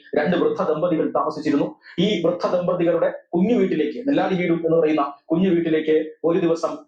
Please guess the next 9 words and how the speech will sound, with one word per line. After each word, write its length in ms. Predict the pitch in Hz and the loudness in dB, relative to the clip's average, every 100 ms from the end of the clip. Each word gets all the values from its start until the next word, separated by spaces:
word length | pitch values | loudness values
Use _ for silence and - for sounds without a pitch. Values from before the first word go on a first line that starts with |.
| - | -6
ധർമ്മദേവതകൾ 640 | 156 - 190 175 160 156 151 | -2 0 0 2 2 0 0
എത്തിയെന്നും 340 | 151 165 165 190 - - 160 | 0 -2 -2 -4 -10 -6 -4
ആ 40 | 170 | 0
ധർമ്മദേവതകൾ 680 | 160 196 214 180 170 165 165 170 - 170 | -2 0 0 0 2 0 0 -4 -8 -4
ഈ 80 | 170 | 0
വീട് 180 | 185 196 - | 0 0 0
അവർക്ക് 260 | 151 180 180 160 | -2 -2 -2 0
വിട്ടുകൊടുക്കണമെന്ന് 680 | 151 190 175 170 160 156 156 - - | 2 2 0 0 0 0 -2 -6 -6
അഭ്യർത്ഥിച്ചുവെന്നും 680 | 147 190 185 175 185 175 | -2 -2 -2 -2 -2 0